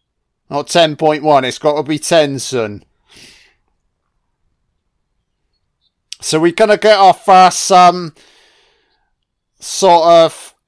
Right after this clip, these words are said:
camera rigged to the craft shot. This is unreal. They all shot, shot for real as well. With the real actors.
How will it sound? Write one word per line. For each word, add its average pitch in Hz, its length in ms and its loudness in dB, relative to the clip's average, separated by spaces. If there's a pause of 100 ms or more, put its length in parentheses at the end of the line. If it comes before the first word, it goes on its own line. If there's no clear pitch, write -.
camera 165 500 2
rigged 156 400 -2
to - 160 -4
the 151 80 -4
craft 160 540 0
shot. - 500 -4
This - 320 -12
is - 220 -12
unreal. 135 580 -2
They 139 60 0
all 170 120 0
shot, - 380 -2
shot - 340 0
for 170 260 -2
real 170 320 0
as - 160 -8
well. 151 360 2 (200)
With 151 140 -10
the 151 80 -4
real 160 340 2
actors. 175 560 -4